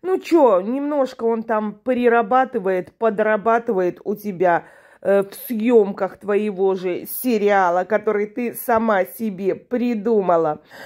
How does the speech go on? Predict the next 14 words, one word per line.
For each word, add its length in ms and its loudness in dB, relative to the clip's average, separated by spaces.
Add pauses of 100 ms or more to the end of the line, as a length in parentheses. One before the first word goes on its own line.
(200)
Вообще, 580 2
я 200 0
скажу 380 -2
тебе, 260 -6
Нинка, 460 -2
что 520 0
мужчины 840 -2
цветы 680 -6
дарят 680 0
женщинам, 880 -2 (360)
любящим, 840 -2
да, 280 0 (440)
э, 380 0
женщинам 1000 -2